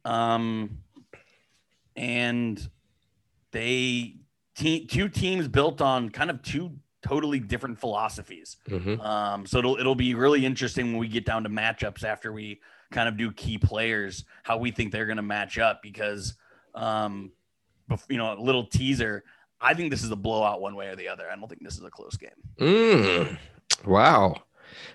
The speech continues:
Speaker 2: Uh, we are not doing predictions on this version of this pod, but of the schedule breakdown, but there we go. Uh, last time we play, won at Iowa, I believe, without looking this up,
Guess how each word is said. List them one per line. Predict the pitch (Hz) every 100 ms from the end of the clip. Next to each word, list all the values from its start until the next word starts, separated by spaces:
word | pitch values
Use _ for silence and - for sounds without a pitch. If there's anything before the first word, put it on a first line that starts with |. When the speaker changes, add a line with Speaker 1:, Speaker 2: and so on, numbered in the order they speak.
| -
Speaker 2:
Uh, | 98
we | 110
are | 123
not | 117 147
doing | 120 165 151
predictions | 113 98 95 98 92
on | 92 95
this | 92 98 -
version | - 101 101 101
of | 92 90
this | 107 -
pod, | - 104 107 135
but | 113 113
of | 117 110 95
the | 95 104
schedule | - 110 110 110
breakdown, | 98 98 113 127
but | 131 113 - - - _ _ -
there | 92 104
we | 117 123
go. | 123 156 - - - - -
Uh, | 120 127 127
last | 127 165 -
time | 190 185
we | 170 175
play, | - 156 165
won | - 135 160 165
at | 131 -
Iowa, | 107 107 117 156 165 -
I | 107
believe, | 92 101 127 143 127 120
without | 110 110
looking | 123 131 139
this | 147 -
up, | 151 -